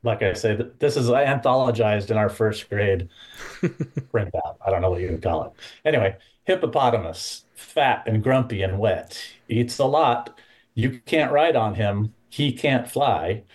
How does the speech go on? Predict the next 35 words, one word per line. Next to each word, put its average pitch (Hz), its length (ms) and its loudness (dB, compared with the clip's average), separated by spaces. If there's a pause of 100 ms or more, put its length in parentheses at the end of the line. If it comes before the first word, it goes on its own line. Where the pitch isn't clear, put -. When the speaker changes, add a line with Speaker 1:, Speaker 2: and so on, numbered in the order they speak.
(120)
Speaker 1:
He 135 160 -2
can't 175 360 0
drive. 131 640 0 (380)
Speaker 2:
<laughs> - 60 -18
Speaker 1:
Nathan 131 440 2
Jake. 95 300 -2 (180)
Speaker 2:
<laughs> - 160 -20
That's 190 720 0 (100)
really 165 180 2
great, 143 280 0
Nate. 139 240 0 (340)
And, 165 220 2
you 175 60 4
know, 180 100 4
definitely, 185 560 2
you 156 60 2
know, 147 80 4
signing 185 400 2
up 202 100 2
for - 140 -4
the 143 100 2
Rattle 151 260 2
Young 151 240 2
Poets 180 340 0
anthology. 135 680 -2 (240)
<laughs> - 160 -4 (100)
Speaker 1:
Yeah, 120 260 2
yeah. - 260 -8 (120)
I'm 156 120 2
only 180 260 4
a - 40 -4
few 196 120 4
years 160 300 4
past 131 400 2
the, 90 80 -4